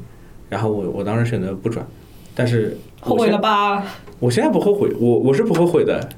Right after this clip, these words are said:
Speaker 1: 但是从，我说从物质角度来讲，纯物质条件来讲，我如果那个时候选择做产品，那跟我现在走的完全是两条路，
Speaker 2: 哎，收入会高很多，
Speaker 1: 条件也不一样，
Speaker 2: 对。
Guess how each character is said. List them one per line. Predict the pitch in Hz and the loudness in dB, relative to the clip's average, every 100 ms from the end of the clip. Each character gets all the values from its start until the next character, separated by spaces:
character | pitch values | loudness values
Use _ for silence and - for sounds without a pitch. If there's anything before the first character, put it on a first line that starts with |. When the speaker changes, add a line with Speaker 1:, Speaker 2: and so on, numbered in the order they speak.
| - | -4
Speaker 1:
但 | 170 | 0
是 | 175 160 - - - - | 2 2 0 -12 -18 -10
从， | - 131 175 175 - - - - - | -2 0 2 0 -4 -16 -20 -20 -4
我 | 120 120 | 0 2
说 | 131 180 | 2 2
从 | 170 131 | 2 0
物 | 135 247 | 2 2
质 | 196 127 | 2 2
角 | 92 | 0
度 | 90 98 | 0 -2
来 | 95 | -2
讲， | - - - - - | -6 -10 -14 -18 -6
纯 | - | 0
物 | 123 180 | 2 2
质 | 175 | 2
条 | 117 | 2
件 | 131 120 | 2 0
来 | 98 | -2
讲， | - - - - - - | -6 -10 -18 -20 -14 -2
我 | 107 | 2
如 | 127 | 4
果 | 180 | 4
那 | 175 165 | 2 2
个 | |
时 | 117 | 2
候 | 120 | 2
选 | 127 | 2
择 | 107 | 2
做 | 123 | 2
产 | 123 117 | 0 0
品， | 120 - - - - - - | -2 -4 -10 -20 -20 -20 -8
那 | 143 151 | -2 2
跟 | 143 | 2
我 | 143 120 110 | 2 0 -4
现 | - 165 | -2 0
在 | 151 | 2
走 | 104 | 0
的 | 101 - - - | 0 -2 -10 -6
完 | 117 143 | 0 2
全 | |
是 | 151 | 2
两 | 131 104 | 2 0
条 | 101 | -4
路， | 98 110 - - - - - | -2 -4 -6 -20 -20 -20 -8
Speaker 2:
哎， | 208 185 | -2 -2
收 | 175 208 208 | 0 0 2
入 | 202 | 4
会 | |
高 | 151 | 2
很 | 120 | 2
多， | |
Speaker 1:
条 | |
件 | 160 | 2
也 | 107 | 2
不 | 107 | 2
一 | 101 | 2
样， | 95 | 2
Speaker 2:
对。 | 175 165 | 0 -2